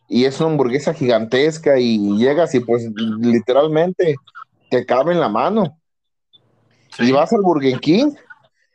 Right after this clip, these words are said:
Speaker 1: y el Burger King, no, no, sí, sí, mis, mis, mis respetos, ahí sí la hamburguesa está grande,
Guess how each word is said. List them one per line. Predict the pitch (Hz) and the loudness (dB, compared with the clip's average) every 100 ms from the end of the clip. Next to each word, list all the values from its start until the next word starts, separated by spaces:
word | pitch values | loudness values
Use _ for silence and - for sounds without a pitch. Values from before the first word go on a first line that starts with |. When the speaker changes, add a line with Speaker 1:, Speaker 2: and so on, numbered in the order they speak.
| _ | _
Speaker 1:
y | - 123 | -2 0
el | |
Burger | 127 123 117 110 | 2 2 2 0
King, | 135 165 160 | 0 2 2
no, | 151 156 | 0 0
no, | 143 143 | 0 0
sí, | 135 135 | 2 0
sí, | 147 143 | 2 0
mis, | 131 110 - - _ - | 0 -2 -4 -18 _ -8
mis, | 104 107 110 - | -4 0 -2 -2
mis | 113 113 107 | 0 2 2
respetos, | 104 - 127 165 190 160 | -2 -2 -2 0 -2 0
ahí | 123 135 | 2 0
sí | 143 | 0
la | 160 | -2
hamburguesa | 147 120 120 143 | -2 -2 -2 -2
está | 151 156 | -2 0
grande, | 143 139 143 156 | 2 2 2 0